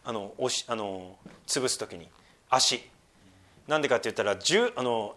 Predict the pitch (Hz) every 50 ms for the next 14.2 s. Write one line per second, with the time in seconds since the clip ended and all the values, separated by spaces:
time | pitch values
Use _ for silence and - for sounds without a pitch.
0 | - _ - - 202 233 226 208 226 233 226 214 214 202 190 190 - 170 180 185
1 | 190 180 175 170 175 - 180 165 147 120 104 - 117 101 92 87 - - - -
2 | 247 294 302 214 131 101 87 82 85 - - - - - - _ _ _ _ _
3 | _ _ _ _ _ _ _ _ _ _ _ _ _ - 127 123 120 113 113 110
4 | 104 - - 156 165 160 160 160 151 143 131 - - 110 92 98 90 87 82 82
5 | 90 92 95 92 - - - 82 - - - - - - - - - - - 117
6 | 117 110 110 107 104 110 120 151 202 262 277 247 185 135 104 95 - - 78 69
7 | - - - - - _ _ _ _ _ _ _ _ _ _ _ _ _ _ _
8 | _ _ _ _ _ _ _ _ _ 180 190 240 233 233 - 240 226 - - -
9 | 277 285 269 - 233 226 214 - - - 240 220 208 196 175 175 185 180 208 190
10 | - - 160 151 156 156 147 - - 147 135 123 - - 139 135 143 139 139 156
11 | 190 214 190 143 - 139 131 117 - - - 131 120 - - - 185 175 - 175
12 | 160 - 196 185 226 220 226 226 220 190 175 185 175 180 165 - 175 165 - -
13 | - 160 - - 120 101 - 104 101 - 107 98 - - 98 90 87 95 120 151
14 | 151 110 85